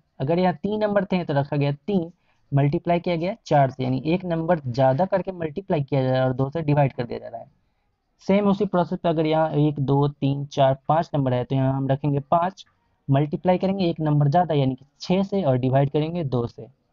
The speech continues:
अगर ये सिक्स फ़ाइव जो थर्टी, थर्टी में टू से divide करेंगे आएगा फ़िफ़्टीन, और आप इनको भी plus करेंगे तो आएगा fifteen। Same उसी process आप इसको बनाएंगे जैसे ये बना हुआ है।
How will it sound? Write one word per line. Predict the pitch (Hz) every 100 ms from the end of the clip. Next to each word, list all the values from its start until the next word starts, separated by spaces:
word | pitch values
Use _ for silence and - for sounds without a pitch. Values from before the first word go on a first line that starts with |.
| _ -
अगर | 123 127
ये | 135
सिक्स | - 160 -
फ़ाइव | 156
जो | 147
थर्टी, | 147 190 190
थर्टी | 156 135 151
में | 147
टू | 143 143
से |
divide | 139 151 160
करेंगे | 165 123
आएगा | 120
फ़िफ़्टीन, | 143 151 - 127 117 _ - - -
और | 127
आप | 120 131
इनको | 131 165
भी | 170
plus | 165 160
करेंगे | 165 170 190
तो | - 135
आएगा | 131 190
fifteen। | 185 147 - 120 113 _
Same | - 156
उसी | 156 165
process | - 165 165 165
आप | 165 147
इसको | 143 175
बनाएंगे | 180 175 175 226 - -
जैसे | 131 135 139
ये | 127
बना | 117
हुआ | 117
है। | 120